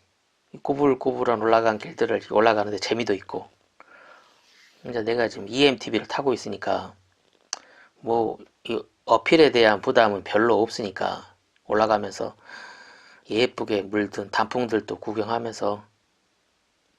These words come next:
그리고 또 나 말고도 여기 올라가는 자전거들이 꽤 있더라고. 근데 이제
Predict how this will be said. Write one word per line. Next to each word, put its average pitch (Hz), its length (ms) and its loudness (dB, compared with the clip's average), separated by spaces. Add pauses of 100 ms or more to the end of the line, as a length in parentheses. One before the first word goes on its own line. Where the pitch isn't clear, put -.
(1300)
그리고 151 180 -4
또 139 220 -4 (160)
나 123 200 2
말고도 135 400 6
여기 107 160 -2
올라가는 117 440 4
자전거들이 117 640 -2
꽤 151 120 -6
있더라고. 107 500 -10 (1600)
근데 120 120 -2
이제 107 240 0